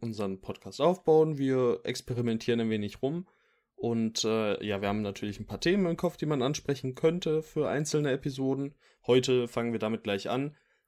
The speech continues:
Und zwar, ähm, schauen wir, beziehungsweise haben wir, ähm, The Five Bloods geschaut von Spike Lee, ein zweitausendzwanziger Film, der ein Netflix-Original ist. Und, ja, daraus, ähm,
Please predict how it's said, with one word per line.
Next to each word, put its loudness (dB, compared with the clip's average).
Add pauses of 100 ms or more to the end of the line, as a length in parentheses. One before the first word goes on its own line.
Und -4
zwar, -2
ähm, -6
schauen -2
wir, 0
beziehungsweise -6
haben 0
wir, -2
ähm, -8
The -2
Five -2
Bloods -2
geschaut -6
von -6
Spike -2
Lee, -4
ein -10
zweitausendzwanziger -2
Film, -2
der 0
ein 0
Netflix-Original -2
ist. -4 (400)
Und, 2 (540)
ja, 2 (100)
daraus, 4
ähm, -2